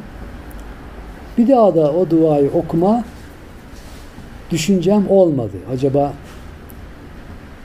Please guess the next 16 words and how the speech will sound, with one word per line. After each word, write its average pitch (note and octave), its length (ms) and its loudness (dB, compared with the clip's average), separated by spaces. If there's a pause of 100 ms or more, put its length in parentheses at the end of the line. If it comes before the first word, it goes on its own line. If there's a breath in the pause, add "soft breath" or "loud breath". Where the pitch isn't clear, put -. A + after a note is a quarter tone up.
(300)
bu D#3 60 4
merak D#3 380 4 (1800)
sebebiyle C#3+ 720 4 (380)
bir C3 40 0
hata C3 320 4
mı D3 100 4 (1000)
oluştu G#2+ 460 0 (1040)
veya A2 220 2
oluşur G#2+ 420 0 (680)
endişesi C#3+ 520 2
oldu. G#2 300 -4 (2000)
Fakat C4+ 380 4
bu C4 320 6
bana A3+ 220 6
şunu A3+ 260 6
gösterdi. B2 580 2